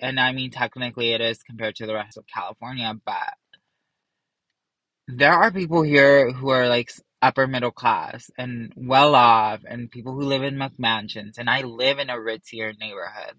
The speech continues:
Like, I live in a gated apartment complex, which isn't, I mean, there's technically luxury apartments, but I don't consider them luxury at all because, like, all the walls are way too thin and I can hear everyone.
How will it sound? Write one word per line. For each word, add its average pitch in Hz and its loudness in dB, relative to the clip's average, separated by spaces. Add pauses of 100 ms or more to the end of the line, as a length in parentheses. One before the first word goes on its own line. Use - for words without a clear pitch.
Like, 92 -18 (1500)
I 127 6
live 131 -6
in 131 -10
a 127 -8
gated 120 -10
apartment 143 -10
complex, 160 -2
which 143 -8
isn't, 170 -8 (220)
I 139 -10
mean, 143 -10
there's 139 -2
technically 123 -8
luxury 107 -4
apartments, 113 -4 (100)
but 113 4 (280)
I 160 6
don't 170 0
consider 147 -2
them 131 -4
luxury 120 -2
at 110 2
all 120 4
because, 113 -8
like, 113 -6 (100)
all 131 0
the 139 -4
walls 131 0
are 127 -4
way 123 -4
too 123 -12
thin 123 -6
and 120 -2
I 117 0
can 117 -10
hear 113 -6
everyone. 110 -6